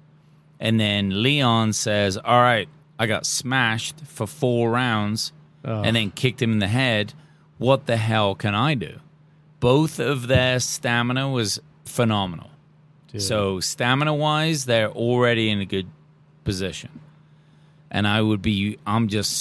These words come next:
Speaker 1: so fascinated to see what Leon is gonna work on during that time. Um,
Speaker 2: Well, look, he said he, he said he took a nice twenty minute nap and woke up, woke up in the ambulance.
Speaker 1: Yeah, he had no idea where he was.
Speaker 2: Yeah.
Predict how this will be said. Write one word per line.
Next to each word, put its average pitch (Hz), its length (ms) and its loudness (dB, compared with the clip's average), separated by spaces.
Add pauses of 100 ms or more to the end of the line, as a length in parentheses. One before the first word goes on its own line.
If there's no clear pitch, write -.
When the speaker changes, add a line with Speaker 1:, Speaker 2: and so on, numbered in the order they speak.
(120)
Speaker 1:
so 123 300 0
fascinated 104 720 -2
to 95 120 -8
see 110 340 -2
what 92 280 -2
Leon 95 720 -2 (360)
is 98 160 -4
gonna 101 180 2
work 113 400 2
on 92 220 -2
during 92 320 -2
that 90 200 -4
time. 98 480 -2 (680)
Um, 90 720 -4 (1200)
Speaker 2:
Well, 123 100 4
look, 139 200 6
he 113 80 6
said 123 200 4
he, 113 100 4
he 98 120 -2
said 117 200 4
he 101 80 4
took 110 200 0
a 107 60 2
nice 104 260 2
twenty 113 320 4
minute 107 240 4
nap 104 380 6
and 92 100 2
woke 104 260 4
up, 101 120 2 (100)
woke 117 240 4
up 107 160 2
in 104 140 6
the 98 260 4
ambulance. 107 680 4 (220)
Speaker 1:
Yeah, 156 60 4
he 113 140 2
had 117 120 2
no 123 200 6
idea 117 280 4
where 113 220 4
he 107 60 2
was. 147 400 -2
Speaker 2:
Yeah. 95 220 -2